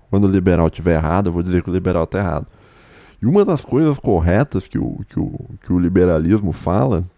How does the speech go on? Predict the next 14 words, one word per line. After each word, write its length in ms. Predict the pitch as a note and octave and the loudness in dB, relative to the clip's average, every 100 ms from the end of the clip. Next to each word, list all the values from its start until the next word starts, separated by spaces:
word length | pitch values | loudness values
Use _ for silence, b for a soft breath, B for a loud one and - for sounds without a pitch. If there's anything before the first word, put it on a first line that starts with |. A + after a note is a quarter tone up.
| _ | _
tá, 260 | - D#2+ G2+ b b b b | -4 -4 -4 b b b b
é, 240 | B1+ D#2 - | -8 -6 -6
é, 100 | F2+ - | -10 -4
é 80 | G#2 | 0
a 40 | |
ideia 240 | A2+ G#2+ B2 | 2 4 4
assim, 160 | C3 | 2
por 160 | B2+ A#2+ | -4 -4
que 120 | - | -6
que 120 | - | -6
o, 40 | G3+ | -4
o, 520 | F#3 D3 - G#2 G#2 | -2 -2 -2 -2 -2
o 20 | |
governo, 800 | A2 A#2 F#2 E2+ A2+ C#3+ A2 D#2+ | 0 0 2 2 2 2 0 -2